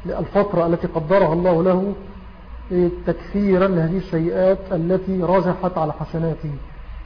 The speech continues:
ولكنه بعد أن يستوفي العذاب هذا في النار،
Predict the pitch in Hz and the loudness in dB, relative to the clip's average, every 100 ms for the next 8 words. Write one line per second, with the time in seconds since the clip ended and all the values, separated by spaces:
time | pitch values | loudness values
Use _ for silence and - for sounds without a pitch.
0 | - - 185 185 185 185 175 202 165 202 | -12 -4 -2 0 0 0 2 4 2 0
1 | 196 180 165 - 202 202 180 - 160 175 | 0 0 0 0 2 2 2 0 -2 -2
2 | 147 143 175 185 160 170 151 151 165 165 | -2 0 4 4 4 2 0 -2 -4 0
3 | 196 240 | 2 0